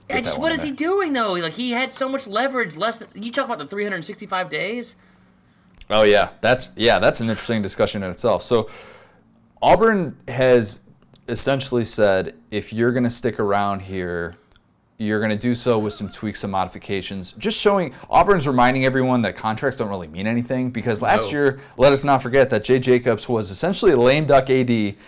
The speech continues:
Speaker 1: and he gave Gus Malzahn the
Speaker 2: Ooh,
Speaker 1: seven-year,
Speaker 2: you got
Speaker 1: forty-nine million dollar contract.
Speaker 2: Somebody lit you up on Twitter about that earlier.
Speaker 1: I mean, whatever. Come at me. Um, so, okay. I wrote why I thought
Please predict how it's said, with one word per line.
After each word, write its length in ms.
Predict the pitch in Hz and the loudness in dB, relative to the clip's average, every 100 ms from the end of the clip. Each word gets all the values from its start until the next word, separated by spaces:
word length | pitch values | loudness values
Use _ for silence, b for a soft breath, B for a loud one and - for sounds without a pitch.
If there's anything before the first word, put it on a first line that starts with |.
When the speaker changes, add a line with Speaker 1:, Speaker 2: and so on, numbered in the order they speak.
| B | B
Speaker 1:
and 160 | - 113 | -4 -4
he 160 | 113 147 | -4 -2
gave 320 | 139 139 139 | 2 2 6
Gus 220 | 131 - | 4 6
Malzahn 380 | 131 117 110 107 | 2 4 4 2
the 20 | 92 | 2
Speaker 2:
Ooh, 40 | |
Speaker 1:
seven-year, 340 | 127 117 113 | 2 4 2
Speaker 2:
you 40 | 113 | 0
got 80 | 110 | 2
Speaker 1:
forty-nine 400 | 120 113 107 104 | 2 2 2 0
million 200 | 104 98 | -2 2
dollar 240 | 98 95 | 2 2
contract. 600 | - 90 85 73 - - - | -2 -6 -6 -8 -10 -16 -20
Speaker 2:
Somebody 380 | - 92 92 85 | -18 -10 -10 -10
lit 220 | 90 76 | -12 -14
you 180 | 85 85 | -12 -14
up 120 | 85 | -14
on 120 | 85 | -16
Twitter 220 | - 87 | -18 -18
about 220 | 87 85 - | -16 -18 -18
that 100 | 90 | -18
earlier. 360 | 90 90 - _ _ _ _ _ _ _ _ _ _ | -16 -16 -18 _ _ _ _ _ _ _ _ _ _
Speaker 1:
I 80 | 92 | -8
mean, 360 | 95 90 87 - | -6 -6 -10 -12
whatever. 360 | 95 90 - - _ _ - _ | -8 -8 -10 -18 _ _ -20 _
Come 180 | - 87 | -10 -10
at 160 | 73 | -12
me. 180 | 69 71 _ b b b b _ | -16 -20 _ b b b b _
Um, 520 | 110 104 98 95 92 - _ _ _ | 2 4 4 0 -6 -12 _ _ _
so, 320 | - - 143 - | -4 2 2 2
okay. 280 | 127 87 - _ _ _ _ _ _ _ _ _ _ _ 107 | -6 -8 -14 _ _ _ _ _ _ _ _ _ _ _ -2
I 160 | 135 | 0
wrote 340 | 175 131 135 104 | 2 4 4 4
why 460 | 104 101 104 101 95 | 2 2 2 0 -2
I 120 | 104 | -6
thought 460 | - 95 92 87 | -4 -4 -4 -4